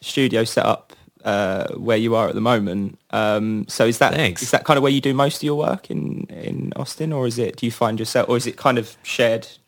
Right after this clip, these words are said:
Speaker 1: between?
Speaker 2: Yeah, it's kinda, it's a little bit of both. I have most of my gear here. It's, like, eighty percent of it is
Speaker 1: Sure.
Speaker 2: in Austin, so I'll do, like, the majority of production stuff here, um,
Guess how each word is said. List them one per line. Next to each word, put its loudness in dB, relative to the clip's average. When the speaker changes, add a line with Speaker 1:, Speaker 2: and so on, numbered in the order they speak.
Speaker 1:
between? -8
Speaker 2:
Yeah, 4
it's -2
kinda, 2
it's -4
a 4
little 4
bit 2
of -2
both. -2
I 2
have 2
most 0
of 2
my 2
gear -2
here. -4
It's, -4
like, -4
eighty 0
percent -2
of -2
it 0
is 0
Speaker 1:
Sure. 4
Speaker 2:
in -2
Austin, -2
so 0
I'll 2
do, -2
like, -4
the -4
majority 2
of -2
production 0
stuff -4
here, -4
um, -2